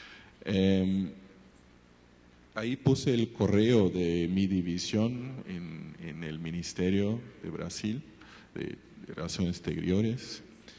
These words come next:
D I arroba itamaraty punto gov punto B R. A los interesados que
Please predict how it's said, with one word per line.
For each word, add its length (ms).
D 160
I 260
arroba 440
itamaraty 680
punto 380
gov 300
punto 340
B 200
R. 400
A 80
los 220
interesados 840
que 240